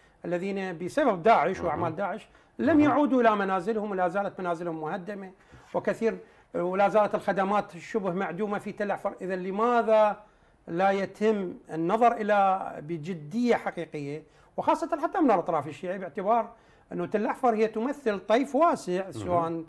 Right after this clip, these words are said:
Speaker 1: أكراد أو تركمان أو شيعة أو سنة، وبالتالي أعتقد يجب أن تكون لها معاملة خاصة. ولذلك أنا، أنا في تصوري أنه يجب أن ت-، يعني، أن يصوت لهذه المحافظات بسلة واحدة، ليس
Speaker 2: أها.
Speaker 1: فقط بحلبشة،
Speaker 2: أها.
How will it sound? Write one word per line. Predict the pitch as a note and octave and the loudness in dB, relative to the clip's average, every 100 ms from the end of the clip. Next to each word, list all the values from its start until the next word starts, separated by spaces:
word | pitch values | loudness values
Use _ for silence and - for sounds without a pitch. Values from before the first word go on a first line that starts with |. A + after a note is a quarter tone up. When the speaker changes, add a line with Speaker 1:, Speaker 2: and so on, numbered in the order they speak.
| - _ - | -16 _ -8
Speaker 1:
أكراد | D3+ F3 F#3+ F#3+ D#3+ | -2 2 4 4 0
أو | |
تركمان | C#3+ D#3+ - F3+ F#3 F#3+ G3 | -6 -8 -4 -2 -2 -2 -6
أو | D#3 | -8
شيعة | C#3+ G3+ G#3 F3+ | -6 0 2 4
أو | F#3+ E3 C3 | 2 0 -4
سنة، | - G#3+ G3+ G#3 - - _ | -6 -4 -4 -10 -16 -20 _
وبالتالي | A3+ C#4+ D4 C4+ B3+ | -4 0 2 4 2
أعتقد | - B3+ - A3 E3+ | 2 -2 0 -2 -2
يجب | F3 A3+ B3 A3 | -4 -4 -4 -8
أن | G3 | -10
تكون | G3+ F#3 G#3+ | -10 -10 -6
لها | F#3+ F#3 | -4 -6
معاملة | F3 D#3+ G#3 G3+ | -6 -8 -6 -6
خاصة. | E3+ F#3 - F#3+ G3 _ - _ - | -6 -6 -6 -12 -12 _ -20 _ -2
ولذلك | B3+ D#4+ C4 C4+ | 0 2 4 4
أنا، | B3+ C4 | 4 2
أنا | C4 A#3 | 0 0
في | A#3 | 0
تصوري | A3 - D#3 C#3 C#3+ | -4 -2 -2 -4 -6
أنه | E3 D#3+ F3 | -4 -2 -2
يجب | A#3+ G3+ A3 | -2 -4 -6
أن | F#3+ - _ | -8 -10 _
ت-، | |
يعني، | - F#3 F3+ F#3 F3+ - - - | -10 -6 -6 -6 -8 -12 -20 -10
أن | F3+ G3+ | -4 -4
يصوت | E3+ C#4+ D4+ C4+ B3+ A#3+ A#3 | 0 4 4 4 4 4 2
لهذه | G3+ F3+ G3 F3 | -2 2 2 2
المحافظات | F3 D#3 E3+ D#3 D#3+ D#3+ F3 G#3 - _ _ _ _ D#3 | 0 -2 -2 -2 0 2 0 -2 -10 _ _ _ _ -12
بسلة | E3 F3+ C#4+ A#3+ F3 | -8 0 4 4 4
واحدة، | C#3 - C3 C#3+ | 2 -2 -8 -4
ليس | E3+ - | -2 2
Speaker 2:
أها. | E3+ | 2
Speaker 1:
فقط | C4 C4 B3 - | 4 2 -2 -4
بحلبشة، | - G3+ F#3 F#3 G#3+ | -6 -2 -4 -4 -4
Speaker 2:
أها. | B3 G#2+ D3 C3+ | -2 -2 0 0